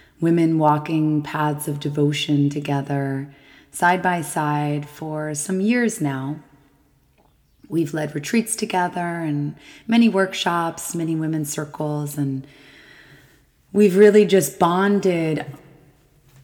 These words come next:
in our devotion to the divine and in our own unique paths of walking towards and in unconditional love and beauty.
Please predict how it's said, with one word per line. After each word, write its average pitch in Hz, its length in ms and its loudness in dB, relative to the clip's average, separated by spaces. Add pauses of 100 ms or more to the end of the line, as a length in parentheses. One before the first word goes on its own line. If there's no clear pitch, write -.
in 220 440 4
our 175 400 2
devotion 165 960 0
to 165 680 2
the 156 120 -4
divine 147 720 -2
and 160 220 -4
in 170 160 -2
our 160 220 -2
own 170 380 -2
unique 160 480 -2
paths 147 760 -6 (460)
of 151 720 -4
walking 156 840 -4 (1600)
towards 220 680 0
and 156 320 -6
in 175 500 -2
unconditional 156 840 -4
love 139 480 -10 (100)
and 147 160 -2
beauty. 143 480 -12